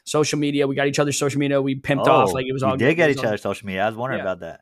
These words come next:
Speaker 1: Yeah, like, well, they, they seemed, like, I got it from the bartender at Bold Rock, right? Like I said, he was our age. He was a musician. Like, he's super chill. He lived, so he actually, he was, like, a student at U N C Asheville. He, like, just graduated, I think. And he, if not still in school,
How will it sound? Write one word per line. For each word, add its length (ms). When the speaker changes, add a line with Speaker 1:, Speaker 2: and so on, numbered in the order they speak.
Speaker 1:
Yeah, 320
like, 180
well, 140
they, 140
they 180
seemed, 220
like, 200
I 80
got 260
it 120
from 100
the 80
bartender 460
at 100
Bold 240
Rock, 280
right? 200
Like 140
I 20
said, 160
he 80
was 100
our 300
age. 320
He 100
was 120
a 40
musician. 560
Like, 180
he's 100
super 320
chill. 480
He 160
lived, 420
so 220
he 420
actually, 580
he 80
was, 100
like, 140
a 60
student 400
at 160
U 80
N 80
C 200
Asheville. 420
He, 120
like, 180
just 280
graduated, 560
I 80
think. 320
And 440
he, 380
if 240
not 260
still 220
in 60
school, 420